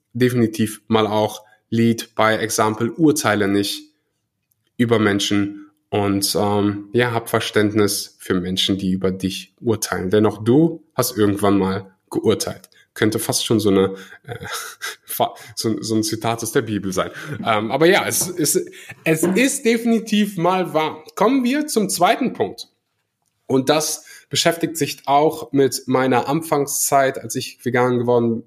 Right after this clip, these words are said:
bin. Das ist jetzt länger her als fünf Jahre. Ich habe meinem Mikrobiom keine Zeit gegeben.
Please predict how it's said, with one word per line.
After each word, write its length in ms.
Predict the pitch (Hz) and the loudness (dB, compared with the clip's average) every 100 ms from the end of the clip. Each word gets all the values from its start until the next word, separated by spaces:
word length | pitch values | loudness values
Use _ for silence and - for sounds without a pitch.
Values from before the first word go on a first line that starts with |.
| _ _ | _ _
bin. 380 | - 123 143 143 | -4 0 2 4
Das 160 | 120 113 | 2 -2
ist 140 | - | -4
jetzt 320 | 113 - - | -4 -6 -6
länger 440 | 120 117 131 147 131 | -2 0 2 2 0
her 300 | 123 123 117 | -2 -2 -2
als 220 | 113 - | -6 -6
fünf 400 | - 147 147 - | -2 -2 -2 -2
Jahre. 540 | 120 151 165 240 294 - - - | -2 0 0 0 -2 -16 -20 -12
Ich 120 | - | -2
habe 120 | 165 185 | 0 2
meinem 300 | 185 180 180 | 2 4 4
Mikrobiom 800 | 247 - 156 - 110 110 117 | 2 0 -2 0 4 4 4
keine 300 | - 147 160 | -2 0 0
Zeit 360 | 160 165 190 185 | 0 0 0 -2
gegeben. 420 | 123 190 - - | -6 -6 -8 -12